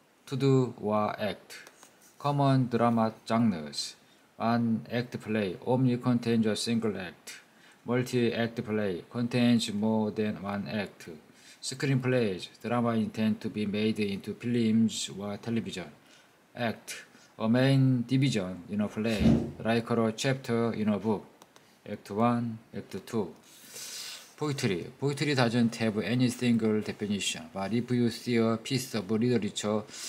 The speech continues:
it is an unusual style, formatting, special rhythm, or... Uh, rhythm, or rhymes.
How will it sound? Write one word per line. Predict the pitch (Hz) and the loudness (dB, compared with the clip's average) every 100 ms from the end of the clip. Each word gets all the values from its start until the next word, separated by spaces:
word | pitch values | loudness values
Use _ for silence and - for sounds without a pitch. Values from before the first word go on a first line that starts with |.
| - - | -14 -4
it | 110 110 | 0 2
is | 110 | 4
an | 107 104 104 | 4 2 0
unusual | - 104 110 127 113 117 113 | 0 4 6 6 4 4 2
style, | - - 120 85 78 - _ _ | 0 -4 -4 -4 -12 -20 _ _
formatting, | - 127 127 127 - - - _ | -6 0 0 -2 -10 -14 -20 _
special | - - 127 127 123 | -12 -4 -2 2 2
rhythm, | 120 117 110 85 - - - - - - | 2 2 0 -2 -10 -20 -20 -20 -18 -4
or... | 107 107 107 107 95 - - - _ _ _ _ _ _ - | 0 2 2 0 -2 -10 -20 -20 _ _ _ _ _ _ -14
Uh, | 95 92 92 90 87 82 80 - 76 - - - - - - - - - - _ _ | -8 -8 -6 -6 -6 -6 -8 -8 -8 -10 -12 -14 -16 -16 -18 -20 -20 -20 -20 _ _
rhythm, | 110 123 104 - - - | 0 2 2 -2 -12 -8
or | 101 107 107 95 95 | -2 0 0 -4 0
rhymes. | 117 117 87 76 - - | 4 4 2 -4 -4 -4